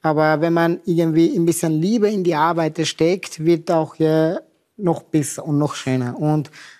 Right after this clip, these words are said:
ich kann mich so gut erinnern, als ich angefangen hab und Kopfmassage und als ich dann rausgegangen bin und die Damen sind im Café gesessen,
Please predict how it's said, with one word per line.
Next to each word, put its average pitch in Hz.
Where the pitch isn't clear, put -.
ich 233
kann 170
mich 180
so 226
gut 226
erinnern, 202
als 180
ich 160
angefangen 190
hab 190
und 185
Kopfmassage 180
und 185
als 160
ich 156
dann 160
rausgegangen 156
bin 190
und 185
die 170
Damen 156
sind 170
im 170
Café 180
gesessen, 175